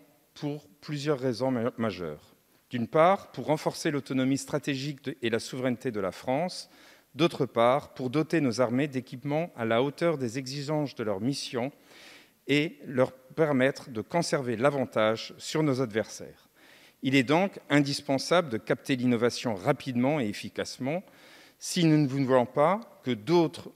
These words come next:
le fassent à notre place pour, in fine, nous revendre ces innovations,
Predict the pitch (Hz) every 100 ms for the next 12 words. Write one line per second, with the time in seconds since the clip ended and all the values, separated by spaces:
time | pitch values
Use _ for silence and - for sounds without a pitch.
0 | - 110 - 139 - - 107 104 - 101
1 | - 143 190 - - _ _ _ - 160
2 | 151 123 - 147 139 - 117 110 127 170
3 | - - - _ _ 131 160 160 151 151
4 | 160 139 107 104 - 160 151 131 113 101
5 | - 139 156